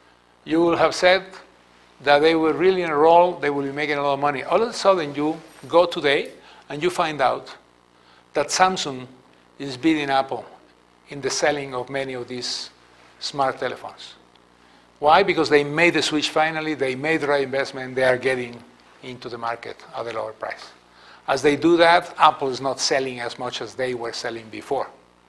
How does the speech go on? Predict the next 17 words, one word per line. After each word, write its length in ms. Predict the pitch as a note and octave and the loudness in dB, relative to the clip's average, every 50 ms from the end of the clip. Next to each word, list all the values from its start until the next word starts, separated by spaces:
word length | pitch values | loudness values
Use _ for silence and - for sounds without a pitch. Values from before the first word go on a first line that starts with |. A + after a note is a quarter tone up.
| _ _ _ _ _ _ _ _ - - - - - - - | _ _ _ _ _ _ _ _ -20 -20 -20 -20 -20 -14 -6
As 180 | - B2+ B2+ - - | -4 -2 -2 4 8
Apple 320 | - F3 F#3+ F#3 F#3+ F3+ | 8 8 8 8 6 2
doesn't 320 | D#3+ F3 E3 D#3 E3 D#3 C#3+ | 4 4 4 2 2 -2 -2
sell 320 | - - E3+ D#3+ D#3+ E3 | 2 2 4 4 4 4
as 200 | - D3+ C#3 C#3 | 2 0 0 -2
many 280 | D#3 D3+ D3+ D3+ D3+ C#3+ | -4 -6 -6 -4 0 2
i 280 | C#3 C#3+ D3+ D#3+ D#3+ | 4 4 4 4 2
five 440 | - - - D#3 D3 D3 D3 C#3+ C3+ | 0 -2 2 4 6 6 4 2 0
phones 680 | - - - - - D#3 C#3 C3 B2+ A2+ - - - - - - | -6 -12 -14 -6 -4 -2 -2 -2 -4 -10 -14 -16 -16 -14 -12 -10
as 140 | B2+ B2 | -8 -6
they 140 | A#2+ C3+ C3 | -6 -6 -6
thought 300 | B2+ - D#3 C#3 C3+ - | -4 -2 -2 -2 -2 -2
they 140 | B2+ A#2+ A#2+ | -6 -8 -6
would, 300 | A#2 A#2+ E3 B3 D#4+ - - - - - _ _ _ _ _ _ _ _ _ _ _ _ _ _ _ _ _ _ _ _ _ - - - | -2 0 0 0 0 -2 -10 -20 -20 -20 _ _ _ _ _ _ _ _ _ _ _ _ _ _ _ _ _ _ _ _ _ -20 -16 -10
the 160 | A#2+ D3+ D3 - - | -6 -6 -6 -4 -2
input 420 | G#3+ A#3 B3 A#3 - - G#3 G#3 | -2 -2 -2 -4 -4 -6 -8 -4
chain 540 | - - - D#3+ D3 C#3+ C#3+ D#3+ G3 C#4+ B3 | -2 -2 0 0 0 -2 -2 -4 -8 -10 -14